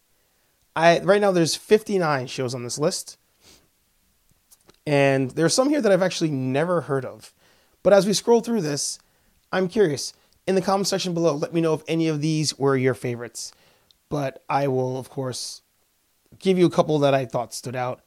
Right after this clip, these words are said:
And hell, if there's a show that you loved, I didn't name it, it wasn't on this list, write it down in the comments, send me, uh, a message on any social media. I'd love to hear it, 'cause I think dating shows are amazing.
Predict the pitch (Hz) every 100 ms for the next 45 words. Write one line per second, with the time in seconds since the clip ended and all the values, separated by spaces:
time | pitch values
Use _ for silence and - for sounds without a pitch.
0 | _ _ _ _ _ - 135 131 127 123
1 | 120 123 160 156 139 139 135 - - 151
2 | 143 135 151 156 151 143 151 147 147 156
3 | 160 - _ _ _ - 147 160 143 151
4 | 160 160 - 139 151 143 139 143 135 -
5 | 151 156 - _ _ _ _ _ _ _
6 | _ _ 135 143 135 147 147 143 147 139
7 | 143 135 - 143 143 139 139 131 131 131
8 | 127 127 143 135 147 131 - 131 131 127
9 | 120 131 123 123 123 123 _ _ _ -
10 | 143 151 135 131 127 117 _ _ _ -
11 | 151 156 170 147 - 120 143 139 - 135
12 | 131 120 - 139 127 120 113 113